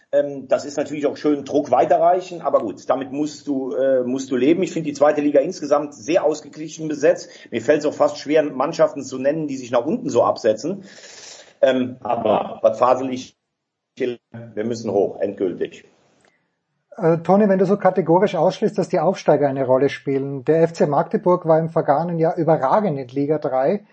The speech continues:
Speaker 2: Könnten die nicht so ein Team sein, wo du sagst, okay, die kommen jetzt mit wahnsinnig viel Selbstvertrauen in diese neue Spielzeit, die könnten da, also Durchmarsch ist ein großes Wort, aber die könnten zumindest zu Beginn auf dieser Welle weiterreiten?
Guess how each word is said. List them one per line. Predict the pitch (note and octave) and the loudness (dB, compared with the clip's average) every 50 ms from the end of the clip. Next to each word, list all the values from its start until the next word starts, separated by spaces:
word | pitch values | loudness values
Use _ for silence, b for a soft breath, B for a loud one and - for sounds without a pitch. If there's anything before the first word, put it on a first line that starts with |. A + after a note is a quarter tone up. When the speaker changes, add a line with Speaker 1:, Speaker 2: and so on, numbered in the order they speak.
| b b b b b b b | b b b b b b b
Speaker 2:
Könnten | - E3+ F3+ G#3 - B3 G#3+ | 0 0 0 0 0 0 2
die | A3 G#3+ | 2 4
nicht | G3+ A3+ G#3+ - - | 2 2 0 -2 -2
so | - G#3+ G3+ | 0 0 2
ein | G3 F#3+ E3+ | 2 0 0
Team | - F#3+ G#3 A#3+ | 0 0 0 0
sein, | A#3+ - G3+ G3+ G3+ G3 | 2 2 2 2 2 2
wo | F3+ F#3+ | 2 2
du | E3+ F#3+ | 2 2
sagst, | F3 D#3 F3+ F#3 F#3 - | 2 2 2 2 2 0
okay, | G#3 F#3+ - - F3+ D#3 | -4 -4 0 0 -2 0
die | D#3+ C#3+ | -2 -2
kommen | - E3+ F3 F#3 F3+ | -2 0 0 0 0
jetzt | F3+ F3 - | -2 -2 -2
mit | F3+ D#3+ D3+ C#3+ C3+ C#3+ | -4 -6 -6 -6 -8 -6
wahnsinnig | D#3+ D#3+ - A#3+ C4 A3 F#3 G3+ F#3 E3+ - | -6 -4 -2 0 0 2 2 2 0 0 0
viel | - G3 F#3 | 0 0 2
Selbstvertrauen | D#3 F3 F3+ G3 F#3+ - - D#3+ C#3+ - C#3+ C3 C#3 D3 | 4 4 2 2 2 0 0 0 0 2 0 0 0 0
in | D#3 D#3 D3 | -2 -4 -4
diese | D#3 E3 D#3+ D#3+ E3+ E3 D#3 D#3+ B B B B B B B | -2 -2 0 2 2 2 2 0 B B B B B B B
neue | D#3 D3+ D#3+ F3+ F3+ D3+ | 2 4 4 4 4 2
Spielzeit, | - - - E3+ F#3 G#3 G3 - - F#3+ F#3 F#3+ F#3+ F#3+ - - | -2 -4 -4 -4 -4 -4 -2 2 4 6 6 4 2 0 -4 -6
die | F3+ E3 | -6 -2
könnten | - E3 F3+ F3+ - - F#3 | 0 0 0 0 -2 -6 -2
da, | D#3+ E3+ E3+ E3+ F3 E3+ E3+ _ - | 2 2 4 4 2 2 -2 _ -10
also | - D3 C#3+ D3+ - - _ | -6 -2 -2 -2 -2 -2 _
Durchmarsch | - F3+ G#3+ G#3 G#3+ G3+ F#3 D#3+ - | 2 2 2 2 2 0 -2 -2 -2
ist | F#3+ D3+ | -4 -6
ein | F3 D#3+ | -4 -2
großes | D#3+ D#3+ E3+ F3+ F3 E3+ C#3+ C#3+ | 0 2 2 2 0 -4 -2 0
Wort, | E3 G#3+ A3+ - | 0 0 0 0
aber | D#3+ C#3+ | -2 -4
die | D3 D#3 | -2 -4
könnten | D3 - E3 E3+ E3+ F#3 | -2 -2 -2 -4 -4 -8
zumindest | E3 - D#3 E3+ E3+ E3+ D#3+ - | -12 -10 -8 -8 -10 -10 -10 -10
zu | - E3 | -8 -6
Beginn | D#3+ E3 D#3 - D#3 E3 G#3 B3 - b b b b b b b | -6 -6 -2 0 0 0 0 -2 -6 b b b b b b b
auf | b - E3 F3 E3+ | b 0 0 0 0
dieser | - G3 F3 D3+ F3 D3 | 0 0 4 4 4 4
Welle | D3+ E3 F3+ F#3 D#3 | 6 4 4 4 4
weiterreiten? | D#3 D#3+ E3+ - D3 A#2+ A2+ A2 A2 - - | 2 2 2 0 -4 -6 -6 -6 -8 -10 -14